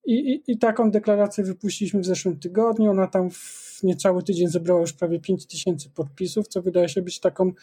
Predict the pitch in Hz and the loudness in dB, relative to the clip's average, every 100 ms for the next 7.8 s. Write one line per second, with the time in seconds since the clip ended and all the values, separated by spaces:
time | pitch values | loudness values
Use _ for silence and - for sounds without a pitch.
0 | - - _ - - - 208 196 - _ | -18 -20 _ -8 -6 0 0 0 -4 _
1 | _ - 247 240 208 196 214 202 214 220 | _ -8 -6 -2 0 2 2 2 2 2
2 | 214 - _ 214 208 214 208 208 208 208 | 0 -8 _ 2 4 4 4 4 4 2
3 | 208 202 208 196 - 214 - 202 190 - | 0 0 0 0 -2 -6 0 0 0 -4
4 | 214 226 240 156 135 - _ _ 190 185 | 0 2 2 0 -4 -10 _ _ -2 0
5 | 185 143 - 175 - 175 - 185 170 170 | 0 -2 -4 -4 -2 -4 -2 0 0 0
6 | 170 - _ - - - _ 190 180 175 | -4 -10 _ -20 -20 -20 _ -2 -2 -2
7 | 175 175 208 247 190 214 160 143 | -2 -2 -2 0 2 2 0 -4